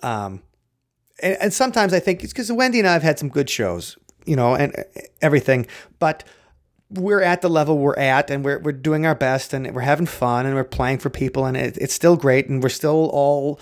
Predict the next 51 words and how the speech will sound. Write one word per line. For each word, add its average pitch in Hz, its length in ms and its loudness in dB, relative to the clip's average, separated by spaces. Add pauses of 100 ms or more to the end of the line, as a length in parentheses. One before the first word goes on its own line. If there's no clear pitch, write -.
(300)
enjoying 156 600 0
playing 147 300 0
this 135 140 -4
music 135 320 -2
twenty-five 139 520 -4
years 135 180 2
after 123 220 -2
we 131 100 -2
first - 440 -4 (420)
shared 135 260 2
a 120 40 -4
stage. - 440 -4 (520)
And 165 140 2
so 180 100 2
that, 180 200 4 (220)
it, 160 280 0
it, 185 320 2
I 170 80 2
know 185 140 4
it's, - 160 0 (100)
I 147 80 0
know 151 120 4
that's 127 260 0
lucky, 98 460 -8 (760)
but - 160 -2
a 147 60 0
lot 131 240 4
of - 80 -6
shows 139 340 2
are 135 60 -2
still 107 240 -4
very 120 560 2
hard, 101 400 -2 (400)
or 131 280 4
you're 131 160 0
competing 156 420 0
with 147 120 2
stuff 147 380 2
where 123 80 -6
there's 113 100 -6
hardly 139 320 2
anybody 139 300 2
there. 107 320 -2
You're 131 100 0
doing 180 200 2
the 185 100 4
whole 208 160 2
thing, 202 280 -4
right? 135 220 0
It's 156 140 -4
not 156 240 0